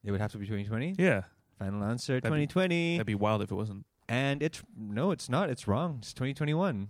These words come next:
Speaker 2: He, he was impeached after he left office?
Speaker 1: He was still in office after twenty twenty-one.
Speaker 2: No, his term was from twenty twenty,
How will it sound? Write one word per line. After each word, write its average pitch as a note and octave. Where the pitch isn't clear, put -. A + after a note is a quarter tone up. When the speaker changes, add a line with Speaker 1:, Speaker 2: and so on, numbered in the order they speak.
Speaker 2:
He, F#3+
he F3+
was A#3
impeached F3
after C#3+
he G3
left G#3
office? -
Speaker 1:
He -
was C#4+
still A3+
in D3
office A#2
after G2+
twenty G2
twenty-one. F2
Speaker 2:
No, D#3
his G3
term G3+
was F#3
from F3
twenty F3+
twenty, F3